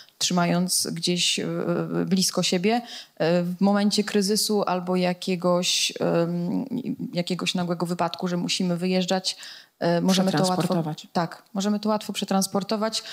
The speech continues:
Speaker 1: Pomijam już oczywiście, bo jeżeli sobie przypomnimy czasy drugiej wojny światowej, e,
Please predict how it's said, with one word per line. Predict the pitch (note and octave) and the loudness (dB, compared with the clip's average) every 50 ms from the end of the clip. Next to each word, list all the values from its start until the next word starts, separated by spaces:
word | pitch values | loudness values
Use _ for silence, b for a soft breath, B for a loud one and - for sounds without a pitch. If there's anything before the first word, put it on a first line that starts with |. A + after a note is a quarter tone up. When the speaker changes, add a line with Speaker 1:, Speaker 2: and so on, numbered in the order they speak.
| B B B B _ | B B B B _
Speaker 1:
Pomijam | - A#3 A#3+ A#3+ A#3+ A#3+ A3+ | 0 4 6 6 6 6 4
już | A3+ A3 - | 2 2 2
oczywiście, | A3+ G#3+ - G#3 G3 A3 G#3 - - G#3 | 2 0 0 0 0 0 0 0 0 0
bo | F#3+ G3 | 2 2
jeżeli | G3 G3 F#3 G3+ F#3 G3 F#3+ | 2 2 2 2 0 0 0
sobie | - G3+ G3+ G3 | 2 0 0 0
przypomnimy | - - F#3+ - G3+ G3 G3 G3+ G3 F#3+ F#3 | -2 -4 -2 0 0 2 2 2 2 2 2
czasy | - G3 F#3 - F#3+ | 2 2 0 0 0
drugiej | F3+ F#3+ F#3+ F#3+ G#3 G3+ | -2 -2 0 2 2 2
wojny | G3 G#3 G#3 G3+ G3 F3+ | 2 2 2 2 0 -2
światowej, | - - F#3+ F3+ - F3+ F3 E3 F3 E3+ E3 F3 B B B B B B - | -2 -2 -4 -2 0 -2 -2 0 0 -2 -2 -4 B B B B B B -2
e, | D#3 D#3 E3+ E3+ E3 E3 E3 E3 | 0 0 0 0 0 0 -2 -2